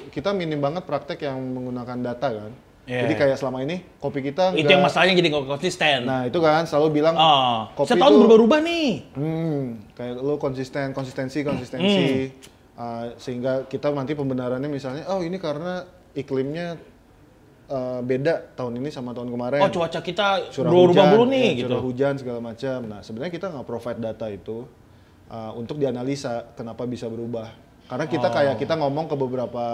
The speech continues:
Speaker 1: kita, kita diskusi ke beberapa prosesor kayak Bang Hendra gitu ya.
Speaker 2: Hmm.
Speaker 1: Bang Hendra selalu, selalu bilang ke kita, "Konsistensi jangan dimasalahin, Mas,"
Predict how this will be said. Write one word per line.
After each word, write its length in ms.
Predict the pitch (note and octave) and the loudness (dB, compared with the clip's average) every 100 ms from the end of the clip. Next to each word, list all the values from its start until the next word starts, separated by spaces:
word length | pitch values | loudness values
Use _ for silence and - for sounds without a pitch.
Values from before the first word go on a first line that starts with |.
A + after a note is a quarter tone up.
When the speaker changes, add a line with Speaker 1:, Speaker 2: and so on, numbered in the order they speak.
| A#2 | -6
Speaker 1:
kita, 320 | A#2+ D3+ D#3 | -4 -2 -2
kita 220 | C3+ C#3 | -2 -4
diskusi 340 | D3 C3 C3 C#3+ | -4 -4 -8 -6
ke 80 | C#3 | -6
beberapa 480 | A#2+ A2+ A2+ A#2 | -4 -6 -4 -6
prosesor 460 | A2 A#2+ A#2+ A#2+ C#3 | -6 -10 -10 -8 -8
kayak 220 | B2+ A#2 | -6 -6
Bang 160 | A#2 A2+ | -6 -8
Hendra 280 | A#2 A#2 B2 | -8 -8 -6
gitu 160 | A2+ | -6
ya. 80 | A2 | -6
Speaker 2:
Hmm. 200 | C#3 A#2+ F2+ - | -4 -4 -8 -14
Speaker 1:
Bang 140 | - C#3+ | -8 -6
Hendra 200 | D#3 A3 | -2 -4
selalu, 280 | C#3+ C#3+ C3+ C3+ | -2 -6 -6 -10
selalu 260 | B2+ C#3+ F#3 | -6 -4 -4
bilang 220 | E3 D#3+ | -2 -4
ke 100 | F3 | -4
kita, 280 | C3+ B2+ F3+ - - _ _ - C#3+ - - | -6 -6 -8 -12 -20 _ _ -20 -20 -20 -12
"Konsistensi 460 | - D3 D#3 D#3+ G3+ | -8 -6 -6 -8 -2
jangan 200 | F#3 D3+ | -2 -2
dimasalahin, 520 | C3+ C#3 D3+ F3+ G3 | -6 -6 -6 -6 -6
Mas," 280 | F3+ F3 | -6 -8